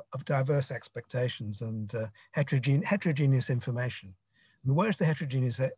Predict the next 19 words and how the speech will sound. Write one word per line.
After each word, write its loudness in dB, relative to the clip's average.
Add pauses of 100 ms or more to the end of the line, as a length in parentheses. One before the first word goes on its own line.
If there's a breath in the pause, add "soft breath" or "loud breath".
(160)
information -2
is -8 (440 loud breath)
in 2
much 2
of -8
the -6
heterogeneous -4
agent -8 (280)
literature? -10
That's -10
my -6
question. -14 (1200 soft breath)
I -6
don't 2
know. 0
Are, 2
are 2
you? 4
Uh, 4